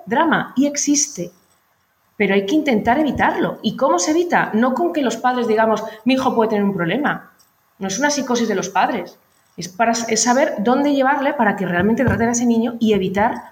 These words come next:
un final horroroso, como es que alguien, eh, niño o adolescente, no tenga ganas de, de seguir luchando por su vida, que eso a mí me parece durísimo. O sea, que, que, que cualquier persona pase por eso es durísimo. Pero que pase un niño,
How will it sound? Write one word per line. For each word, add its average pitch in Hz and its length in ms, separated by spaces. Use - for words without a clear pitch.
un 226 180
final 226 640
horroroso, 214 920
como 180 220
es 185 100
que 226 140
alguien, 240 540
eh, 196 200
niño 247 360
o 233 40
adolescente, 233 720
no 202 200
tenga 254 480
ganas 247 440
de, 254 80
de 220 240
seguir 208 240
luchando 247 320
por 269 100
su 208 140
vida, 277 240
que 214 80
eso 220 140
a 196 60
mí 208 100
me 254 80
parece 247 320
durísimo. 202 600
O 165 40
sea, 196 260
que, 190 180
que, 185 320
que 233 140
cualquier 233 320
persona 302 340
pase 247 200
por 254 120
eso 277 180
es 214 60
durísimo. 175 500
Pero 190 160
que 196 100
pase 247 280
un 254 120
niño, 190 380